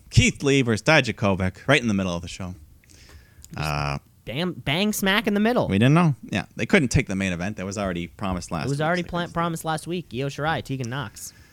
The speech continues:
Speaker 1: Yeah, but, uh, you know, these two men, they put on a good show, as they always do. Maybe not quite as, uh, spectacular as their other matches, but it was still fun.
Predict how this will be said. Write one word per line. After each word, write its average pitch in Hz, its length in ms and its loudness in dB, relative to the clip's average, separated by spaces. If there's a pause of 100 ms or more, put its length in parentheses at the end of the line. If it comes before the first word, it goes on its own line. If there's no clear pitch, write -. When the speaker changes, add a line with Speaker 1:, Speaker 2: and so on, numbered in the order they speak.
(400)
Speaker 1:
Yeah, 82 220 0 (160)
but, - 300 0
uh, 117 280 6
you 139 120 6
know, 156 160 8
these 156 200 4
two 160 200 4
men, 170 260 6
they 143 80 8
put 143 180 4
on 135 140 6
a 131 40 6
good 139 180 4
show, 151 400 6
as 113 140 4
they 117 120 6
always 113 320 6
do. 123 260 4 (440)
Maybe 147 180 4
not 131 180 4
quite 117 260 4
as, - 380 0
uh, 73 300 0
spectacular 73 720 -4
as 69 80 -6
their 69 160 -8 (560)
other 82 180 -2
matches, 82 340 -4
but 117 140 2
it 95 40 4
was 73 100 -4
still - 160 -8
fun. 65 260 -6